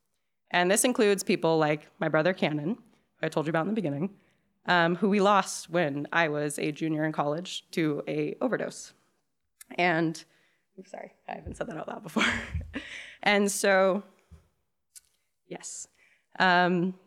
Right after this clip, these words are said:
as I was standing there, I was thinking about all of these things and all these people and all these great moments in our lives. And I was thinking how great it is that he taught me that sometimes when you're doing the right thing,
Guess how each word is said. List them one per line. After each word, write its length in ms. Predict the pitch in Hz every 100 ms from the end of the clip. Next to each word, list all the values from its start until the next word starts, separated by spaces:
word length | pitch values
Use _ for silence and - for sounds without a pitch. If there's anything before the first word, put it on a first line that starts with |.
| -
as 160 | 208 233
I 80 | 233
was 100 | 233
standing 240 | 196 202
there, 120 | 196
I 40 | 180
was 120 | 175
thinking 400 | - 180 180 170
about 320 | 165 165 160
all 160 | 160 170
of 80 | 175
these 200 | 170 -
things 360 | 160 156 156
and 80 | 160
all 120 | 156
these 180 | 170 -
people 360 | - 147 151 151
and 80 |
all 120 | 151 151
these 160 | 156
great 340 | 151 151 156 - _ _ _ _ -
moments 440 | 165 160 156 156
in 60 | 160
our 120 | 170
lives. 580 | 156 147 147 160 - - _ _ _ _ _ 180
And 420 | 185 190 196 185
I 140 | 180
was 160 | 196 190
thinking 580 | 240 247 240 240 247 226 - _ _ _ -
how 160 | 196 190
great 260 | 165 160
it 100 | 165
is 300 | 156 147 - -
that 180 | 160 165
he 100 | 220
taught 240 | 226 170
me 300 | 160 156 160 _ _ _ _ -
that 140 | 190
sometimes 440 | - 339 330 302
when 80 | 247
you're 120 | 220
doing 220 | 185 185 190
the 80 |
right 220 | 175 160 -
thing, 380 | 160 151 156